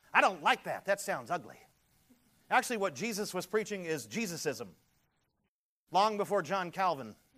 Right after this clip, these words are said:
was a twinkle in his parents' eyes. A lot of people don't like what we're looking at here.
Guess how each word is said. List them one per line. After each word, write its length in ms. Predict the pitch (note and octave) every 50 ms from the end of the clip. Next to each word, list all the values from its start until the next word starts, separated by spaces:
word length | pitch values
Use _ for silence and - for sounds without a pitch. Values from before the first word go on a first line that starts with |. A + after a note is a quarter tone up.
| _
was 140 | D3+ C3 G#2+
a 60 | B2
twinkle 360 | - - G#3 G3+ F#3+ - F3+
in 80 | D#3+ D3
his 100 | C3+ -
parents' 360 | - - D#3 D3 C#3 B2+ - A#2+
eyes. 340 | F#2+ - - - - - - _ _ _ _ _ _ _ _ _ _ _ _ _ _ _ _ _ _ _ _ _ _ _ _ _ _ _ -
A 40 | D3
lot 140 | G3 B3
of 60 | C4 G3
people 220 | A#3+ C4 A3+ G#3
don't 200 | A3 A3 G3+ D#3+
like 360 | E3+ F#3 G3+ G#3+ F#3 - -
what 160 | E3 F3 F3
we're 120 | D#3+ D3+ D#3
looking 240 | F3+ F#3 F#3 D#3+ C#3
at 160 | B2 A2 -
here. 200 | - A#2+ G2+